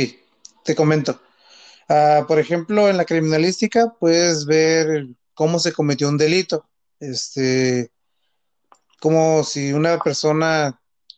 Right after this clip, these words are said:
choca por medio de lo que son la física, matemáticas, este, todas esas ciencias, ellos determinan a qué velocidad iba la persona, quién tuvo la culpa, y ya, este, eso es lo que aporta la criminalística.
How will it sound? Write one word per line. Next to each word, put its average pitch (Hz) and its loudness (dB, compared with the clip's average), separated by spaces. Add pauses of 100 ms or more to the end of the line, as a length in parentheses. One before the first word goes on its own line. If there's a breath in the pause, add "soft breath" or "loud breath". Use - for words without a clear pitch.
(180)
choca 175 -2 (600)
por 143 -2
medio 147 -2
de 156 0
lo 147 0
que 147 -4
son 147 -8
la 151 -10 (800)
física, 156 -2
matemáticas, 143 -2
este, 139 -8
todas 151 0
esas 170 -6
ciencias, 185 -2 (300 soft breath)
ellos 151 0
determinan 151 0
a 135 -2
qué 151 0
velocidad 139 -2
iba 147 2
la 156 -2
persona, 220 2 (500)
quién 147 -2
tuvo 160 2
la 170 2
culpa, 208 0 (460)
y 156 0
ya, 143 0
este, 139 -2
eso 143 -2
es 165 2
lo 165 2
que - -2
aporta 160 -2
la 147 0
criminalística. 156 -6